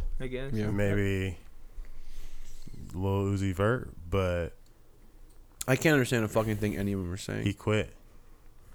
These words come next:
Speaker 1: Really? He's done?
Speaker 3: He doesn't do music anymore.
Speaker 1: Wow.
Speaker 3: He
Speaker 2: What
Speaker 3: just
Speaker 2: does he
Speaker 3: wants
Speaker 2: do?
Speaker 3: to be
Speaker 1: He wants to be normal?
Speaker 3: normal,
Speaker 1: Did he
Speaker 3: yeah.
Speaker 1: make enough money to be normal but rich?
Speaker 3: I don't know.
Speaker 1: Does anybody know?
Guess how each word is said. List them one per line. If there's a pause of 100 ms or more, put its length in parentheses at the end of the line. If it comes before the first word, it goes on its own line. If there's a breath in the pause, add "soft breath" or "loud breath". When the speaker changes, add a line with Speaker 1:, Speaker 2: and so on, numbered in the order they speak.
(420 loud breath)
Speaker 1:
Really?
He's
done? (220)
Speaker 3:
He
doesn't
do (160)
music
anymore. (200)
Speaker 1:
Wow. (800 soft breath)
Speaker 3:
He
Speaker 2:
What
Speaker 3:
just
Speaker 2:
does
he
Speaker 3:
wants
Speaker 2:
do?
Speaker 3:
to
be (1400 soft breath)
Speaker 1:
He
wants
to
be
normal? (340)
Speaker 3:
normal,
Speaker 1:
Did
he
Speaker 3:
yeah.
Speaker 1:
make
enough
money
to
be
normal
but
rich?
Speaker 3:
I
don't
know. (1000 soft breath)
Speaker 1:
Does
anybody
know?